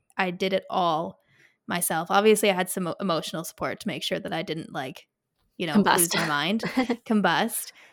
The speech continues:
Speaker 1: But, you know, I remember on the, um, training or the course website, they would ask you to set, like, what score you're aiming for.
Speaker 2: Mm-hmm.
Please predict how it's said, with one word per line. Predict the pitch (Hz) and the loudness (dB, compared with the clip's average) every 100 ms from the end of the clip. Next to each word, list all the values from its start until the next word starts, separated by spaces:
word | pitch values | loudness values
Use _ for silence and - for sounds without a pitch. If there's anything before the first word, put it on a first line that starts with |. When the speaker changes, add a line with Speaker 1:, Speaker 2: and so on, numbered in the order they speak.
| _ - | _ 6
Speaker 1:
But, | 240 233 - - _ _ _ | 8 8 4 -10 _ _ _
you | 262 | 6
know, | 226 202 269 - | 6 4 0 -2
I | 202 196 190 | -2 0 0
remember | 190 220 233 226 214 208 | 4 4 6 6 4 4
on | 190 190 185 180 175 185 - _ _ _ | 0 0 0 -2 -6 -8 -10 _ _ _
the, | 208 190 190 180 | -2 -2 -2 -2
um, | 170 170 175 175 190 _ _ _ _ | -2 -4 -8 -10 -12 _ _ _ _
training | - 233 214 208 202 190 196 - | 0 4 6 6 4 2 -2 -2
or | - 202 | 2 4
the | 190 | 2
course | 185 - 208 202 196 | -2 4 6 6 2
website, | 196 190 190 190 175 175 - - - _ | 2 2 0 -4 -4 -6 -8 -16 -20 _
they | - | 4
would | 196 | 6
ask | 180 180 - | 6 4 0
you | 196 180 | -2 -2
to | |
set, | 190 - 170 160 190 | 0 0 0 -2 -6
like, | 175 180 | -6 -2
what | 196 175 165 - - - _ | 0 0 -2 -8 -12 -14 _
score | - - 190 214 349 427 _ _ - | -6 0 4 6 4 -2 _ _ 2
you're | 262 | 2
aiming | 262 262 294 285 | 4 2 2 0
for. | 277 294 381 - | 4 4 2 2
Speaker 2:
Mm-hmm. | 226 190 | 4 6